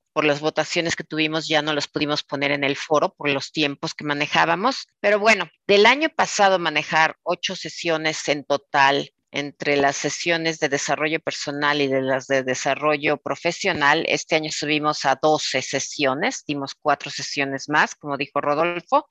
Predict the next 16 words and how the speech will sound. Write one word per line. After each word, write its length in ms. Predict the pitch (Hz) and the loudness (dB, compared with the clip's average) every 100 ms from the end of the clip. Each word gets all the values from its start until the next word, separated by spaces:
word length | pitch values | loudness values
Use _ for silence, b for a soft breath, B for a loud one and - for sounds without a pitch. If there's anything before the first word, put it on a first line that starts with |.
| _ 156 | _ -4
en 100 | 151 | -2
los 200 | 143 - | -2 0
tres 200 | 165 147 | 0 0
diferentes 540 | 151 156 143 151 - | 0 0 0 -4 -6
pilares. 680 | 160 170 190 214 285 - - - | 0 4 6 6 4 0 -8 -4
Y 160 | 220 | -2
bueno, 440 | 214 196 160 147 - | 4 4 4 2 0
voy 220 | - 202 254 | -2 -2 0
a 60 | |
empezar 300 | 240 202 202 | -2 -2 0
hablándoles 540 | 196 196 190 196 180 151 | 0 0 0 0 0 0
del 240 | 147 135 _ | -2 -2 _
tema 280 | 165 160 160 | 0 2 2
de 120 | 156 | 2
desarrollo 800 | 135 - 139 135 156 147 160 160 - | 2 0 -2 0 0 0 -2 -4 -2
personal. 960 | 139 127 - - 135 131 143 131 127 | 0 0 -6 -6 -6 0 2 2 0